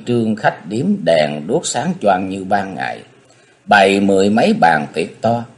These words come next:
dọn đầy những sức sơn hào hải vị. Số quần hùng ngồi nơi bàn tiệc tuy có vẻ vui cười, nhưng không ngớt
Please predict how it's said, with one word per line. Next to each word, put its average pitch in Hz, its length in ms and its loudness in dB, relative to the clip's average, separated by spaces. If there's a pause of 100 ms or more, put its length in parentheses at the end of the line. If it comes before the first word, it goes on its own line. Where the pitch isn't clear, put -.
(120)
dọn 104 280 6
đầy 101 340 6
những 110 260 -2
sức 214 320 -4
sơn 139 320 2
hào 73 280 2
hải 92 340 -8
vị. 76 240 -8 (640)
Số 220 240 6
quần 110 140 4
hùng 104 260 4
ngồi 101 240 6
nơi 131 320 6
bàn 80 420 0
tiệc 85 160 0 (200)
tuy 98 380 2
có 156 160 2
vẻ 113 300 -2 (100)
vui 117 260 0
cười, 65 280 -4 (440)
nhưng 117 160 2
không 90 280 2
ngớt 127 180 4